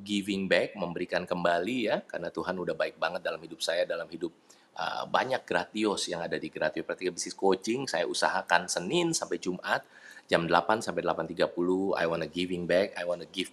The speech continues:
back ke community, ke klub ini lewat Business is Fun di Clubhouse. Jadi, pastikan Anda lakukan dua hal. Satu, pasang alarm jam delapan pagi. Nah, pasang alarm di handphone Anda jam delapan pagi. Ya, jadi begitu jam delapan bunyi, masuk langsung ke grup ini,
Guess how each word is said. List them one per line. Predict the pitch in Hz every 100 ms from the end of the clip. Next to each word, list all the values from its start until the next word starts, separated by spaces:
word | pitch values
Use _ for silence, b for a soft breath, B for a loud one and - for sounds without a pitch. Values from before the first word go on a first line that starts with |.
| -
back | 85 - - - - _ _ _ _
ke | - -
community, | 90 87 90 82 101 92
ke |
klub | 82 87 82 -
ini | 87 101
lewat | 85 82 80
Business | 80 - 82
is | 90 -
Fun | - 80
di |
Clubhouse. | 78 78 - 90 101 143 - B B B B B
Jadi, | - 90 180 - -
pastikan | 120 123 - - - 170 180
Anda | - 113 113 143
lakukan | 117 - 123 123
dua | 123 143
hal. | - 151 101 - b b
Satu, | - 135 196 185
pasang | 143 135
alarm | 123 139 147 156 127
jam | 117
delapan | 107 107 107
pagi. | 101 90 - - _
Nah, | - 82 85 85 87 82
pasang | 120 135
alarm | 143 151 160 151
di |
handphone | 127 127 123 123
Anda | 135
jam | 113 92
delapan | 80 85
pagi. | 82 78 - - _ _ -
Ya, | 87 139 B B B
jadi | - 82 147
begitu | - 85 85
jam | 82
delapan | 82 80 80 82
bunyi, | 95 151
masuk | 98 127 160 160
langsung | 117 -
ke | -
grup | 98 101 98
ini, | 101 110 175